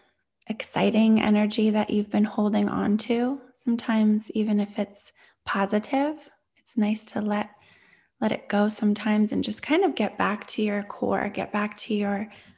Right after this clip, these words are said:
breath, taking a deep breath and trying to pull that breath all the way down to your belly. And really letting it go and just check in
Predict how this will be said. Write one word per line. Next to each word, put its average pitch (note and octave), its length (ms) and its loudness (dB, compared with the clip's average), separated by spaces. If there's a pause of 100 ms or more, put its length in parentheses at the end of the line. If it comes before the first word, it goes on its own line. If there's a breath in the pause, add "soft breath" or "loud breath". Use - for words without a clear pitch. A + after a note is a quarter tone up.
(160 loud breath)
breath, G3+ 540 2 (260)
taking G#3+ 420 0
a G3 60 0
deep A3 300 -4
breath G3+ 300 -2
and G#3+ 120 2
trying B3+ 320 2
to - 80 -2
pull - 300 -4
that G#3 220 -2
breath G3+ 280 -6
all G#3 120 0
the A3+ 120 -2
way G#3+ 120 0
down G3+ 280 -2
to G3+ 140 -8
your G3 100 -2
belly. G3+ 520 -6 (3750 loud breath)
And G#3+ 120 0
really A3 280 -2
letting A#3+ 420 2
it - 140 -6
go G#3 340 2
and G#3+ 160 2
just - 460 -8
check - 360 -2
in A#3 380 0